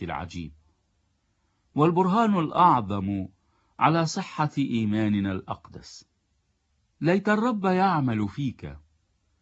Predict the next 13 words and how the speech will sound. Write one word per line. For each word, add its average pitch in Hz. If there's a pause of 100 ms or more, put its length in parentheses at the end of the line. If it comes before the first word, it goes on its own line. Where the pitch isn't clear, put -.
(200)
يا 127
عزيزي 139
المستمع، 104 (1200)
لتصير 196
ابنا 107
للعلي، 92 (920)
وشاهدا 165
أمينا 131 (400)
للسيد 165
الذي 117
أحبنا 98 (520)
وفدانا 135
بدمه. 85